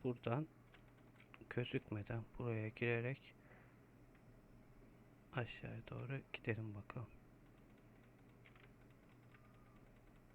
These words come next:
Swain ne durumda?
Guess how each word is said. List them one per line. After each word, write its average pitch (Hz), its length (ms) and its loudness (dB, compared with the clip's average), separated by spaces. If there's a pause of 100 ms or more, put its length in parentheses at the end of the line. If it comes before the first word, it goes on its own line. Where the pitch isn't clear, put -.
(2000)
Swain 131 500 4
ne 139 200 4
durumda? 123 500 6